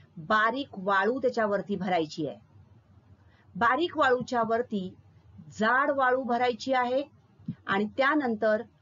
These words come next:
या ठिकाणी गढूळ पाणी आपण टाकल्यानंतर हळूहळू हे पाणी या सर्व थरातून झिरपून आपल्याला खाली हे स्वच्छ झालेलं पाणी दिसून येईल.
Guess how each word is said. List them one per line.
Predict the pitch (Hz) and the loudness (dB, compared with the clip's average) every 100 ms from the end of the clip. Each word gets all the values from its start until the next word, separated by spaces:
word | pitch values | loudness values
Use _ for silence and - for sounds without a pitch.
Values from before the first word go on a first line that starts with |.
| - - | -20 -10
या | 190 226 | 0 2
ठिकाणी | 240 233 - 208 196 196 - - - 175 | 2 -2 -2 0 -2 -4 -14 -16 -6 2
गढूळ | 220 226 302 | 2 2 0
पाणी | 330 254 226 226 | 0 0 0 0
आपण | 208 208 208 208 - | -2 -2 -2 -2 -2
टाकल्यानंतर | 190 185 208 208 233 220 165 147 - - - _ | -2 -2 -2 0 0 0 -4 -4 -14 -20 -20 _
हळूहळू | - 247 302 349 277 202 180 - _ - - | -2 2 4 4 4 2 -2 -10 _ -14 -4
हे | 294 | -2
पाणी | 311 254 226 240 247 262 - | 0 0 2 0 -4 -6 -4
या | 220 226 | -2 -2
सर्व | - 269 277 294 294 | -2 0 0 2 -2
थरातून | 240 226 220 214 220 202 | 0 0 0 0 -2 -2
झिरपून | - 247 277 208 180 175 - _ _ _ - | -2 -2 -2 -2 -2 -2 -6 _ _ _ -6
आपल्याला | 208 214 233 226 226 226 - _ - - _ | -2 0 0 0 0 -4 -8 _ -20 -20 _
खाली | - 240 254 247 180 185 - - - | -4 4 6 6 4 -4 -14 -20 -4
हे | 214 214 | 2 2
स्वच्छ | - - 247 - - | 0 0 0 0 -2
झालेलं | 285 233 220 190 196 190 - | -2 0 0 0 0 -2 0
पाणी | 202 202 156 135 - - _ _ - _ - - - _ - - - - - - | 0 2 0 -4 -12 -20 _ _ -20 _ -20 -20 -20 _ -20 -20 -20 -20 -14 -4
दिसून | 202 - 214 202 | -4 -2 -2 0
येईल. | 175 160 160 127 | 0 0 -2 -6